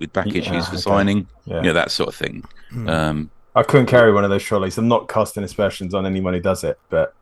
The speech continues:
Speaker 1: I'm not that organised either, man.
Speaker 2: Yeah.
Speaker 3: What's the,
Speaker 1: You know.
Speaker 3: um, turnout like for, uh, comic book stores at, like, American cons like that?
Speaker 1: Yeah, you tend to find at the heart of a lot of these, the, the American, like, Heroes Con, um, that I went to in North Carolina,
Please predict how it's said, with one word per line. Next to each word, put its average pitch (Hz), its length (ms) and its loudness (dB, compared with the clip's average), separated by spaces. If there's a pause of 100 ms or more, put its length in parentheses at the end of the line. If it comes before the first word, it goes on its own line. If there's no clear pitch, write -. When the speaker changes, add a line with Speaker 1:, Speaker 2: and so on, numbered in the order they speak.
(360)
Speaker 1:
I'm 120 100 4
not 98 140 4
that 87 100 6
organised 85 520 2
either, 87 200 0
man. 67 260 -6
Speaker 2:
Yeah. 90 200 -8 (140)
Speaker 3:
What's 269 300 -8
the, 349 140 -4
Speaker 1:
You - 60 2
know. 82 160 2
Speaker 3:
um, 196 240 -4
turnout 156 500 -6
like 123 300 -4
for, 113 520 -6
uh, 110 220 -6
comic 107 300 -10
book 117 180 -8
stores 107 720 -8
at, 90 240 -12 (100)
like, 98 220 -12
American 98 380 -12
cons 92 360 -14
like - 180 -14
that? 85 200 -14 (880)
Speaker 1:
Yeah, 135 160 6
you 139 160 4
tend 143 260 0
to 135 80 -4
find 139 300 0
at - 60 0
the 107 80 0
heart 113 300 0
of 104 80 -2
a - 20 0
lot 98 140 -2
of 87 60 -4
these, 92 280 -6 (200)
the, 90 140 -8 (100)
the 92 160 2
American, 95 360 2
like, - 160 2
Heroes 87 440 4
Con, 65 460 -8
um, 76 300 -4
that - 80 -4
I - 40 -2
went 76 200 -2
to - 140 -10
in 76 100 -4
North 80 200 -4
Carolina, 80 480 0